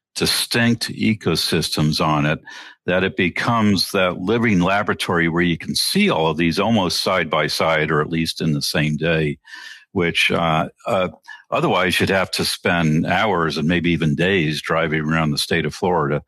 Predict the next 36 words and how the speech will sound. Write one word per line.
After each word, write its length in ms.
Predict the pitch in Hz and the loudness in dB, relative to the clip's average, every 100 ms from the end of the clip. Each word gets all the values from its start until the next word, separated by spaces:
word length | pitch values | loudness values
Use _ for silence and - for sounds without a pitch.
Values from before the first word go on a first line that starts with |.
| - - - - | -14 -20 -20 -6
to 100 | 80 | -4
find 400 | - 87 85 82 | -2 0 2 2
each 300 | 87 82 - | 2 0 0
of 80 | 80 | 0
these 280 | 76 71 | 0 0
unique 320 | 80 78 78 - | 0 2 2 0
systems 560 | - 82 - 76 71 | -2 -2 -2 -2 -2
for 280 | - 85 73 | -2 -2 -2
comparative 640 | - 71 95 82 73 69 - | -2 -2 0 0 0 -4 -4
purposes. 760 | 92 90 - - 76 73 - - - - - - | -2 -2 -2 -2 0 -2 -4 -12 -18 -18 -18 -6
So 300 | - 95 78 - - - - | -2 0 -2 -4 -16 -12 -4
because 640 | 143 - 127 139 156 131 | -2 0 0 2 2 2
of 100 | 117 | 2
the 100 | 98 | 2
way 300 | 90 90 87 | 2 2 2
the 160 | 85 73 | 0 0
land 460 | 80 87 87 85 | 2 2 2 2
has 200 | 87 76 | 0 -2
come 240 | - 82 78 | -2 0 0
together 420 | 76 80 82 80 | 2 0 2 2
and 120 | 76 | 0
because 320 | 80 - 85 | -2 -2 -2
of 80 | 85 | -2
the 100 | 76 | -4
diversity 720 | 73 73 80 92 - 73 73 | -4 -2 0 0 -2 -2 0
of 200 | 78 85 | 0 0
it, 180 | 73 76 - _ - - _ - | 0 -2 -6 _ -20 -20 _ -6
um, 220 | 82 78 95 | -2 0 0
it's 240 | - - | -2 0
not 260 | 95 107 - | 2 2 0
just 400 | 101 80 - 80 | 0 0 -4 -2
a 40 | |
living 300 | 82 80 73 | 0 2 2
laboratory 800 | 76 73 71 85 76 73 73 76 - - - | 2 0 -2 0 0 2 0 -2 -10 -20 -4
and 220 | 82 76 | 0 0
classroom. 680 | - 80 78 - - 73 | 0 -2 0 0 0 0